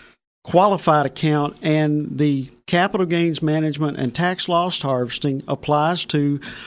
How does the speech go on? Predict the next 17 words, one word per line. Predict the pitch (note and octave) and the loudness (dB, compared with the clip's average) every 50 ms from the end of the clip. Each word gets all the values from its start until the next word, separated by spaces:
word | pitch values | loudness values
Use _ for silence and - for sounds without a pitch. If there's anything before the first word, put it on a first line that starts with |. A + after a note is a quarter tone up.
| - - | -10 -8
accounts | C#3+ C#3 - - D#3 D3+ D3+ C#3+ - - | -6 -4 0 0 2 2 2 0 -2 -2
that | - C#3+ C#3+ - | 0 0 -2 0
are | - C#3 C3+ C3+ B2+ | 0 -2 -2 -2 -2
taxable, | - - - D#3 D#3 D#3+ E3 D#3 - - - C#3 A#2+ B2+ A2+ A2 A#2+ A#2 - - _ - - - - - - - | -4 -4 -2 0 2 2 0 0 -2 -4 -4 -4 -4 -4 -2 -4 -6 -6 -8 -20 _ -20 -20 -20 -20 -20 -10 -4
uh, | D3 C3 C3 | 0 0 2
not | C3 C3+ C#3+ D3 C#3+ C#3+ - | 4 4 2 2 0 -2 -2
tax | - D3 C#3 C#3 C#3+ - - | -2 0 0 0 -2 -4 -8
deferred. | - C3+ - - - E3 D#3+ D3+ C#3 C3 B2+ | -8 -8 -8 0 2 2 4 4 2 0 0
And | C#3+ C#3 C3 B2 | 0 -2 0 0
by | C3+ C3+ B2+ | 0 -2 -2
taxable, | - - F3 F3 F#3 G3 - - - F#3 E3+ D#3+ D#3 | -2 0 0 0 0 -2 -4 -4 -2 0 0 2 2
we | D#3 D#3 D3+ | 2 2 2
mean | D3+ D3+ D#3 D#3+ D#3+ D#3+ D#3+ D#3 D3+ | 2 2 2 2 2 2 2 2 2
that | D3 D3 C#3+ - | 0 0 -2 -2
when | D3+ D3 D3 D3+ D3+ D3+ | 0 0 2 2 2 2
you | D3+ D3 | 2 0
transact | C#3+ - - D#3+ D#3 D#3 D#3+ D#3 C3 D3+ D3+ D#3 D#3+ D#3 - - - - | 0 0 -2 0 0 2 0 0 0 0 0 0 0 -2 -4 -8 -18 -20